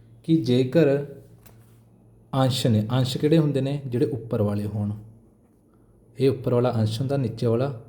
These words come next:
ਹਰ ਹੁੰਦਾ, ਠੀਕ ਆ। ਅੰਸ਼ਾਂ ਦੀ ਗੁਣਾ ਦਾ ਮਤਲਬ ਕੀ ਆ? ਦੇਖੋ, ਜਿਵੇਂ ਐਗਜ਼ਾਂਪਲ ਆ, ਤਿੰਨ ਵਟੇ ਚਾਰ ਗੁਣਾ ਪੰਜ ਵਟੇ ਗਿਆਰਾਂ।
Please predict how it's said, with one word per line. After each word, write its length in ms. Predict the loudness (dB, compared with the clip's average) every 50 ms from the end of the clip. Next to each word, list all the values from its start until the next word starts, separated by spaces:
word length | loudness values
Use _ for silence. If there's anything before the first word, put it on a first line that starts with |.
| -20 -16 -10 -6
ਹਰ 160 | -6 -4 -4
ਹੁੰਦਾ, 360 | -4 -6 -6 -6 -6 -8 -10 -12 -18 -20 -20 _ _ _ -20 -20 _ _ -20 -20 _ -20 -20 _ _ -20 -20 -20 -20 -10 -6
ਠੀਕ 180 | -4 -2 -2
ਆ। 80 | -2 -4 -6 -12 -20 -20 -20 -20 -20 -20 -12 _ 0
ਅੰਸ਼ਾਂ 340 | 2 2 2 2 0 0 0
ਦੀ 80 | 2 2
ਗੁਣਾ 220 | 2 2 2 4
ਦਾ 80 | 2 2
ਮਤਲਬ 340 | 2 2 2 0 -2 -2 -2
ਕੀ 180 | -2 -2 0
ਆ? 100 | 0 0
ਦੇਖੋ, 260 | 0 -2 -2 -4 -4
ਜਿਵੇਂ 300 | -4 -4 -4 -4 -4 -4
ਐਗਜ਼ਾਂਪਲ 460 | -4 -4 -2 -2 -2 -2 -2 -2 -2 -4
ਆ, 60 | -4
ਤਿੰਨ 300 | -4 -4 -4 -4 -4 -4
ਵਟੇ 240 | -4 -4 -2 -4 -4
ਚਾਰ 420 | -4 -4 -4 -4 -4 -6 -8 -12 -16 -20 -20 -20 -20 -20 _ -20 -20 -20 -20 -20 _ -20 -20 -20 -20 -8 -2
ਗੁਣਾ 260 | 0 0 2 2 0 -2 -4 -6 -6
ਪੰਜ 240 | -2 -2 0 0 0 0
ਵਟੇ 260 | 0 0 0 -2 -2 -4 -4 -4
ਗਿਆਰਾਂ। 300 | -4 -4 -4 -4 -8